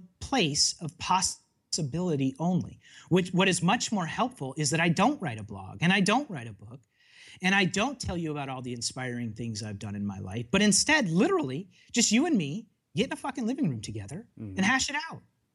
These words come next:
Speaker 2: Yeah.
Speaker 1: in a safe environment where, where you feel safe and I feel safe, that it's never gonna go anywhere else between, but between you and I, and where it's literally going to genuinely improve our lives, not superficially pretend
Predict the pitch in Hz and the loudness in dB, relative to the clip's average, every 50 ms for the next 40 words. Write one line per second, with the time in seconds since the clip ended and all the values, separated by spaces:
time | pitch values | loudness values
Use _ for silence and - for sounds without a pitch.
0 | _ _ _ _ 185 170 175 180 180 175 - - 208 214 247 - 294 277 269 226 | _ _ _ _ -10 -4 0 2 2 2 2 2 0 -2 -2 -4 -6 -6 -4 -2
1 | 254 269 277 240 170 139 180 147 160 156 147 139 - - - - - - 160 151 | 0 0 0 0 -2 -2 -2 -2 -2 -2 -2 -4 -6 -12 -20 -20 -4 -2 0 0
2 | 143 147 175 233 240 - 262 240 - - - 208 220 226 - 160 123 123 143 180 | 4 4 4 4 2 2 0 0 0 0 2 2 0 0 -2 -4 -4 -2 -2 -2
3 | 180 180 190 180 170 - - 180 170 - 208 - - _ - - - - - 156 | -2 -2 -4 -2 -2 -2 0 0 0 -2 -2 -4 -10 _ -20 -20 -18 -2 0 2
4 | 156 143 - 160 165 185 214 240 220 233 214 202 175 170 160 151 147 147 160 185 | 2 4 4 2 2 2 2 0 0 0 0 0 2 2 2 2 2 2 2 0
5 | 220 220 214 196 165 165 170 - - 143 - - 151 147 156 160 165 165 - _ | 0 0 0 0 0 0 -2 -2 -4 -6 -4 -2 0 0 0 0 -2 -4 -10 _
6 | _ - 143 123 127 120 - - 147 151 170 180 202 220 220 180 113 104 113 139 | _ -4 -2 -2 -2 -2 0 2 4 4 6 6 4 4 2 2 0 -2 -4 -6
7 | 156 - _ _ _ - - - - - 170 170 170 165 175 175 175 175 151 143 | -6 -10 _ _ _ -18 -16 -14 -4 0 4 6 6 6 6 4 2 2 0 0
8 | 143 151 165 190 226 254 254 254 254 247 240 254 233 196 185 185 185 180 180 180 | 0 2 4 4 4 2 2 -2 -2 -2 0 -2 -2 -2 -2 -2 -2 -2 -2 -2
9 | - 151 135 113 - 127 127 - - - - 202 226 220 247 240 240 226 214 190 | -2 -4 -4 -4 -6 -10 -8 -4 -2 0 2 2 2 4 4 4 4 4 4 2
10 | 175 160 151 143 143 139 139 131 131 131 - _ - 156 151 127 - - - 165 | 2 0 0 0 0 0 0 0 0 -2 -4 _ 0 0 0 0 0 0 2 2
11 | 156 143 131 131 123 120 110 110 101 117 131 - - - - - - - - - | 2 2 2 0 -2 -2 -2 -4 -6 -6 -8 -2 0 2 2 2 0 0 -2 -2
12 | 320 - 311 277 - 214 202 196 - 202 180 180 185 175 180 - - - _ _ | 0 -2 -4 -2 0 2 2 2 2 2 4 4 4 2 0 -6 -16 -20 _ _
13 | - - 185 175 180 180 - 202 196 196 196 190 180 185 | 0 2 2 2 2 0 0 2 2 2 2 0 0 -2